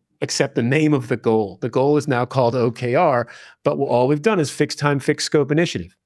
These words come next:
Same thing we've always been doing. When you change the goal to a key result, increase the number of first-time home buyers applying for a mortgage with our bank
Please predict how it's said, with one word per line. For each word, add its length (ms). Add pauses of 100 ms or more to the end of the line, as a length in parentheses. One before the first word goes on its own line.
Same 500
thing 240
we've 160
always 320
been 180
doing. 240 (260)
When 240
you 80
change 360
the 80
goal 180
to 140
a 60
key 200
result, 680
increase 520
the 100
number 400
of 80
first-time 480
home 220
buyers 360
applying 560
for 180
a 40
mortgage 420
with 140
our 140
bank 360